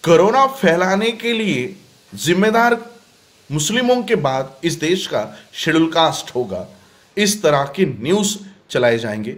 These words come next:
इसलिए मैं आप लोगों से यही विनती करने आया हूं कि चौदह अप्रैल बाबा साहब अम्बेडकर जी की जयंती,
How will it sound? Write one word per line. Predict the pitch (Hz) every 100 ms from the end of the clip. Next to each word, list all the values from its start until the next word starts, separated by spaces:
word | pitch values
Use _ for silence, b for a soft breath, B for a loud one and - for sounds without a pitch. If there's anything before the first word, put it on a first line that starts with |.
| B B
इसलिए | - 147 156
मैं | 151
आप | 131 127 131
लोगों | 127 143
से | 147
यही | 104 101 143
विनती | 151 139 135
करने | 120 110 104
आया | 98 98
हूं | 110 196 - b b b
कि | 165
चौदह | 160 147 147 196
अप्रैल | 190 147 151 143 101 - - -
बाबा | 117 123
साहब | 127 113
अम्बेडकर | 101 123 123 123
जी | 110
की | 110 101
जयंती, | 95 98 123 98 92